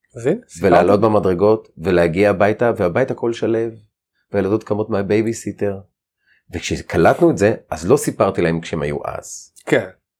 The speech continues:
Speaker 2: ל-, הנה, אפרופו, מתי לספר מה. כשזה קרה, אני לא רוצה שהילדות שלי יחשבו שאבא ואמא הולכים, ואוי ואבוי, העולם שם בחוץ. אבל כשהגיע מקום, שהבת שלי יוצאת למועדונים.
Speaker 1: אז הנה, בעצמך אמרת שעשיתם את זה,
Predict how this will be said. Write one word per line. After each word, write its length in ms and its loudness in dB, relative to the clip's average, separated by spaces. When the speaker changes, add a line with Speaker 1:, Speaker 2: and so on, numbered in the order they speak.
Speaker 2:
ל-, 160 -4
הנה, 280 0
אפרופו, 480 0
מתי 320 0
לספר 460 -2
מה. 160 -4
כשזה 260 0
קרה, 480 2
אני 160 -2
לא 80 6
רוצה 140 2
שהילדות 340 2
שלי 160 2
יחשבו 320 0
שאבא 320 -4
ואמא 200 0
הולכים, 440 -2
ואוי 220 2
ואבוי, 480 2
העולם 320 0
שם 200 -6
בחוץ. 460 -12
אבל 160 -2
כשהגיע 460 2
מקום, 360 -4
שהבת 260 0
שלי 140 -2
יוצאת 240 -2
למועדונים. 580 -4
Speaker 1:
אז 280 -12
הנה, 180 0
בעצמך 500 -2
אמרת 320 2
שעשיתם 400 -6
את 100 -8
זה, 120 -14